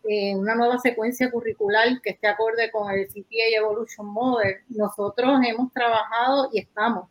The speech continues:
¿verdad? Con el perfil nuevo, ¿verdad? Del egresado de contabilidad, y para esto hemos, eh,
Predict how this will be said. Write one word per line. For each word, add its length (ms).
¿verdad? 280
Con 160
el 160
perfil 560
nuevo, 640
¿verdad? 260
Del 160
egresado 760
de 140
contabilidad, 840
y 100
para 320
esto 560
hemos, 640
eh, 500